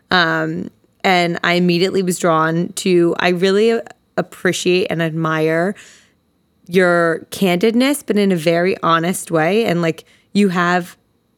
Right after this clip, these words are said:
Speaker 2: an opinion that's not, like, in your face. You have an opinion where you have facts that back it, and you're just like, "No, well, this is that." And it's very, like, matter of fact. And I love that 'cause I hate beating around the bush and, like, dishonesty.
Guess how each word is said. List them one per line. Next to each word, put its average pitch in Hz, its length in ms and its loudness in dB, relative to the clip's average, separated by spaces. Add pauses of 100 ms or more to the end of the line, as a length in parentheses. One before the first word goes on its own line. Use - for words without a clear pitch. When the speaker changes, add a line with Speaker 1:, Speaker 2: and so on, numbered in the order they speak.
Speaker 2:
an 208 140 4
opinion 220 440 0
that's 233 240 -2
not, 180 340 2 (100)
like, 170 240 0
in 185 120 2
your 160 120 0
face. - 420 -2
You 180 140 2
have 185 140 0
an 202 60 2
opinion 190 320 0
where 170 120 0
you 170 240 0
have 151 160 -4
facts 156 340 -2
that - 140 -4
back - 240 -2
it, - 20 -2
and 196 100 -2
you're 208 120 2
just 214 120 -6
like, 233 140 -8
"No, 339 180 2
well, 294 140 -2
this 294 180 -2
is 208 120 -6
that." 156 320 -4 (420)
And 202 120 2
it's 185 140 0
very, 185 220 2
like, 185 160 0
matter 170 240 0
of 160 80 -6
fact. - 320 -4
And 160 100 -4
I 160 60 0
love 156 260 -4
that - 160 -8
'cause - 140 -12
I 165 40 -6
hate 175 380 -4
beating 165 220 -4
around 160 180 -4
the 160 60 -10
bush 127 480 -6
and, 160 360 -4
like, 160 240 -6 (100)
dishonesty. - 760 -4